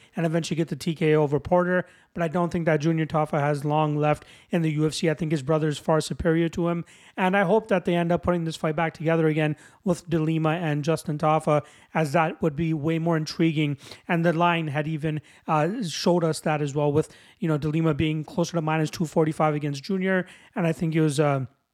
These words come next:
mid one, minus one fifties, if I'm not mistaken, against Justin Tafa. So let's see if they line that matchup again. But good win for De Lima, going out there, sticking to the basics, and getting his hand raised.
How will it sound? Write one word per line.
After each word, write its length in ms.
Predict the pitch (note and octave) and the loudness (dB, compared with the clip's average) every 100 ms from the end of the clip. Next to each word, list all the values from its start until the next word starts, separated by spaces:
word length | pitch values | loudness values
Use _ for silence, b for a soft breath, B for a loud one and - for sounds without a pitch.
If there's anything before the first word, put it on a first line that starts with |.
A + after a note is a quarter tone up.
| _ _ _ _ - | _ _ _ _ -10
mid 280 | D#3 E3 D#3+ | -2 0 2
one, 260 | E3+ E3 - | 2 0 -2
minus 380 | D#3+ D#3 D#3+ - | -2 0 0 -2
one 100 | D3+ | -4
fifties, 480 | - E3+ - D#3 - B B B | -2 -4 -2 -4 -6 B B B
if 160 | A#3 F3+ | -2 0
I'm 100 | E3+ | 0
not 160 | E3 D3+ | 0 -2
mistaken, 400 | D3+ E3+ D#3+ D#3 | -4 -4 -4 -4
against 300 | D#3 C#3+ C3 | -2 -4 0
Justin 400 | E3+ D3+ E3 D3 | 0 0 -2 -2
Tafa. 360 | C#3+ C3+ D3 | -2 -2 -4
So 240 | C3+ D#3+ C#3+ B B _ | -2 0 -2 B B _
let's 120 | F#3 | -4
see 120 | - A3 | 0 2
if 80 | |
they 100 | G#3+ | 2
line 240 | F#3 F3 E3+ | 2 2 2
that 160 | E3 | 0
matchup 340 | D#3+ D#3+ F3 - | -2 -2 -4 -6
again. 320 | C#3+ D#3+ D#3 B B | -2 0 -2 B B
But 200 | - E3+ | -6 -2
good 180 | B2+ G3 | 2 2
win 240 | F3 F#3 F3+ | 2 -2 -4
for 420 | - E3+ E3+ G#3 | -2 0 0 -2
De 160 | C#3 | -2
Lima, 420 | D#3 E3+ E3 E3 D#3 B B E3+ | 0 2 4 2 0 B B -2
going 140 | F3+ | 0
out 140 | F3 | 0
there, 160 | F3+ E3+ | 0 -2
sticking 340 | - F#3+ F3+ | -2 -4 -4
to 80 | E3+ | -4
the 100 | D#3 | -2
basics, 460 | D3 D#3+ - D#3+ - b b - | -2 -2 -2 -6 -8 b b -4
and 160 | D#3+ | 0
getting 180 | C#3+ D3 | 0 0
his 140 | D3+ C#3 | 0 0
hand 240 | D#3 D#3 | 0 2
raised. 260 | C#3+ C3+ | 0 -2